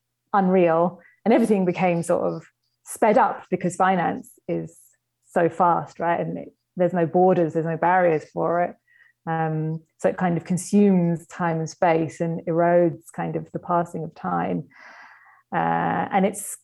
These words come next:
c-, capitalism, it's the way that the, um, economy is organized that creates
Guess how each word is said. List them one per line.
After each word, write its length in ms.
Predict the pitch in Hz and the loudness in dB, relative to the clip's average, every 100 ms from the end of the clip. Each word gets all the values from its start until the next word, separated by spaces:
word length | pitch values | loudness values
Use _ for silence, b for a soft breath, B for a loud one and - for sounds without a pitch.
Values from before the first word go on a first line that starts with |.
| - | -20
c-, 80 | - - - | -20 -18 -4
capitalism, 480 | 311 302 208 165 180 | 0 2 2 0 -2
it's 100 | 185 | 0
the 80 | |
way 160 | 185 190 | 2 4
that 100 | - | 2
the, 220 | 180 175 - - - _ _ 196 | 0 0 -2 -16 -20 _ _ 0
um, 420 | 170 165 165 170 - | 2 0 -4 -8 -10
economy 340 | 185 208 190 165 | -4 0 2 0
is 100 | 165 | 0
organized 520 | 175 160 151 151 151 | 0 0 -2 -4 -6
that 120 | - | -2
creates 500 | 247 208 - - | 2 2 0 -12